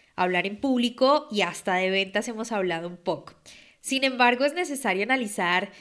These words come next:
la comunicación desde una perspectiva un poco más organizacional.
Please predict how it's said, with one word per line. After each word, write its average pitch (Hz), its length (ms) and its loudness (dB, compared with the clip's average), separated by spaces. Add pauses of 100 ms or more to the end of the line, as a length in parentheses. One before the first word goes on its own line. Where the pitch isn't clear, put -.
(200)
la 208 240 0
comunicación 277 1000 0 (380)
desde 285 200 0
una 370 140 0
perspectiva 320 460 -2
un 254 80 -6
poco 302 600 0
más 277 380 2
organizacional. 202 800 -4